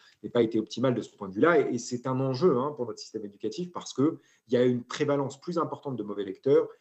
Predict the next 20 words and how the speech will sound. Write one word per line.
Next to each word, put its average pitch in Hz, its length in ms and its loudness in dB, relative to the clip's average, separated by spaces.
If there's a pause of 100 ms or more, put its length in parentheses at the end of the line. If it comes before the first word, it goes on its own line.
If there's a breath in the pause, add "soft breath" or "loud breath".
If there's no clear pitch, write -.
(120)
chez 156 340 6
les 117 220 0
enfants 143 260 -6
qui 117 140 -12
viennent 127 220 0
de 120 60 -2
milieux 110 220 -4
sociaux - 300 -14
défavorisés. 90 580 -4
On 120 100 0
sait 120 160 -6
que 120 60 -12
c'est - 80 -10
un 92 60 -6
rapport 92 400 -10
quasiment 104 320 -8
de 110 200 -4
un 117 200 2
à 107 60 -4
sept - 340 -4